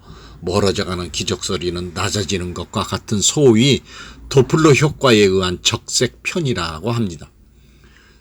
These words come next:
즉, 멀어져 가고 있는 별의 빛이 스펙트럼을 통과하면 붉은 빛으로 쏠리고,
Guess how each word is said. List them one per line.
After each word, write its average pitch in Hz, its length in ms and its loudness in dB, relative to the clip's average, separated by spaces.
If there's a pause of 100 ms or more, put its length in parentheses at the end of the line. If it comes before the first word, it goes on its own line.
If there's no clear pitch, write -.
즉, 180 280 6
멀어져 127 360 4
가고 147 300 2
있는 131 300 0
별의 113 420 2
빛이 120 420 2
스펙트럼을 135 880 -2
통과하면 107 680 -6 (500)
붉은 151 600 8
빛으로 156 460 0
쏠리고, 110 520 0